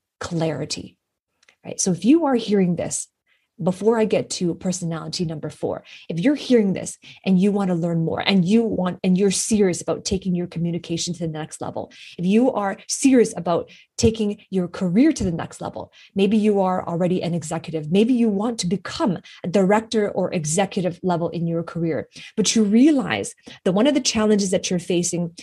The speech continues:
is with respects to communicating your thoughts, your ideas, and your expertise. And you, and if you're serious about this, and you want to receive some coaching and further mentorship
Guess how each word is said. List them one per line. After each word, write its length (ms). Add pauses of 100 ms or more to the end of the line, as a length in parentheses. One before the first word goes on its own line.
(120)
is 180
with 320
respects 460
to 160
communicating 840 (140)
your 180
thoughts, 440 (120)
your 240
ideas, 600 (280)
and 320
your 220
expertise. 680 (460)
And 140
you, 340
and 300
if 160
you're 120
serious 380
about 280
this, 260 (640)
and 160
you 100
want 240
to 80
receive 340
some 200
coaching 440
and 160
further 300
mentorship 560